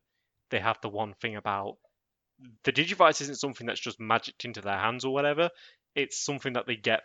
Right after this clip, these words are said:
from, or that they have it, that their, like, dad has it in his study or whatever. So do you think that might be a character of,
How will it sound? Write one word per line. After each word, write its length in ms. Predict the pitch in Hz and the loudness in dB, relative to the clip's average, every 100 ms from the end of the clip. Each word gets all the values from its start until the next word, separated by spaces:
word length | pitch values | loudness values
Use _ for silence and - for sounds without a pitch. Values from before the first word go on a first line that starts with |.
| - | -2
from, 220 | 113 107 | -6 -6
or 100 | - | -12
that 200 | 123 113 | -10 -8
they 240 | 113 107 104 _ - | -6 -6 -8 _ -20
have 280 | - - 120 | -6 0 2
it, 120 | 113 - | 0 -4
that 180 | 113 110 | -6 -2
their, 140 | 113 | -2
like, 260 | 107 107 92 | 0 -2 2
dad 260 | 107 107 - | 4 4 2
has 200 | 104 95 | -2 -2
it 120 | 104 | -8
in 160 | 113 98 | -6 -6
his 360 | 98 98 - - | -4 -4 -6 -10
study 400 | - - 110 98 | -8 -6 -6 -6
or 80 | 90 | -8
whatever. 380 | 82 - - - _ _ _ _ | -8 -10 -10 -14 _ _ _ _
So 420 | - - 104 101 101 - | -8 -2 -2 -2 -6 -10
do 80 | |
you 140 | 131 143 - | -10 -12 -2
think 500 | 160 147 139 - - _ _ _ _ - | 2 2 0 -12 -14 _ _ _ _ -6
that 240 | 120 120 127 | 4 4 4
might 240 | 113 107 | -2 -2
be 140 | - 107 | -2 -4
a 60 | |
character 720 | 98 113 104 - - 107 101 98 _ - | 0 0 0 -2 -4 -2 -4 -6 _ -2
of, 480 | 120 104 104 - | 2 2 2 -4